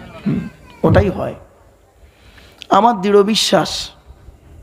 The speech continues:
ঠিক হতে পারে, আবার ভুল হতে পারে, ওই প্লাস্টিকটা নাপাক। কেন বললাম? এই প্লাস্টিকটা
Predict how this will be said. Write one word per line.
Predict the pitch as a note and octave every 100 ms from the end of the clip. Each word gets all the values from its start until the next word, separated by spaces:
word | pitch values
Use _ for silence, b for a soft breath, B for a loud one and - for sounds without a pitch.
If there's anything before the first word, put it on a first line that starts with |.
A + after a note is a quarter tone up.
| - - - - -
ঠিক | C4 A#3+
হতে | C4+ C#4
পারে, | B3+ C4 C#4 G4+ - - - - - -
আবার | F#3+ G3+
ভুল | F3 B3 G3+
হতে | F3+ D3
পারে, | C#3+ C3+ - _ _ _ _ _ _ _ b b b _ -
ওই | F3+
প্লাস্টিকটা | F3 D#3+ F3 - C4+ - -
নাপাক। | F#3 D#3+ D#3+ G#3 - - _ _ _ _ _ _ - - - - - - - - - - - - - - - - - B B B B -
কেন | F#3 F#3+
বললাম? | G3 G3 G3 A3 - _ _ _ _ _ _ _ _ _ _ b b b b b -
এই | A3+
প্লাস্টিকটা | A3+ G#3 F#3 - B3 - F3+